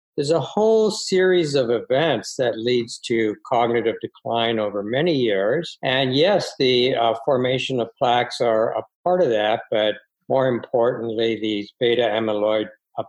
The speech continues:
peptide proteins that interfere with the synapse function, that's more toxic component to that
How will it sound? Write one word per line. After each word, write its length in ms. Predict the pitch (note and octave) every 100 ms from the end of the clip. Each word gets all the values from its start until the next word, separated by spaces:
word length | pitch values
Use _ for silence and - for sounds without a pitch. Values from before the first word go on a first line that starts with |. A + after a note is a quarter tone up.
| -
peptide 420 | B2+ - A2+ G2+
proteins 720 | - D#3+ E3+ - G2+ G#2 A2+
that 280 | A2 G#2+ G2+
interfere 520 | A#2 A2+ - A#2 A2 G#2+
with 160 | G#2 -
the 160 | A2 G#2
synapse 680 | - C#3 D#3 B2+ G2 - -
function, 600 | G#2+ G2 - A2 G#2 G#2 - -
that's 340 | G#2+ G#2+ -
more 380 | G#2 G#2 G#2 G#2 -
toxic 640 | - A#2 C3+ - A2 -
component 640 | G#2+ F2+ A2 G#2 G2 G2 -
to 180 | A2 F#2+
that 240 | G2+ G#2